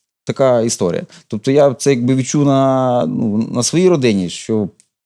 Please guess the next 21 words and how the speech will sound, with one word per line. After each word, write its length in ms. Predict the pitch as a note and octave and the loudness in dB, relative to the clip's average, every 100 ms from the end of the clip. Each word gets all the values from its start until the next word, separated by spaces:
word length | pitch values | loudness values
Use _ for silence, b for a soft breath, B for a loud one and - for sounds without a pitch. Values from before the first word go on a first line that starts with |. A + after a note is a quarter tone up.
| _ - | _ -2
є 140 | A#2+ | 0
проблема 440 | A2+ A#2+ A#2 F2+ E2+ | 2 0 2 0 -4
в 60 | |
цьому. 220 | - F2+ | -8 -6
Відповідно, 400 | F#2 - D#3 E3 | -6 -4 -4 0
ми 120 | A#2+ C#3 | 0 2
намагаємося 580 | B2+ G2+ A#2 C3+ A2+ | 0 0 0 -4 -6
цю, 220 | G2+ C3 G#2 _ - | -8 -6 -6 _ -6
ну, 200 | A#2 G#2 | -2 -2
якби 180 | F2+ | 0
нішу 280 | G2+ B2 - | 0 0 -2
заповнити. 560 | G#2 A2 G#3 G3+ - C3+ B B B | -4 -2 -2 -2 -2 -4 B B B
Е, 240 | G#2+ G2+ E2 | -4 -2 0
так, 460 | F3 C#3 - - _ | 0 0 -2 -16 _
ми 260 | B2 C3+ D3+ | -2 0 2
якби 260 | C3+ A#2+ | 0 0
кла-, 220 | B2 - A2 | -4 -6 -12
краплинка 520 | - A#2+ D3 C#3 B2 | -6 -2 0 2 2
в 60 | A#2+ | 0
морі, 440 | E3+ F#3 C#3+ G#2+ F2 _ | 2 2 2 0 -2 _
ну, 240 | A2+ F#2 | -2 -2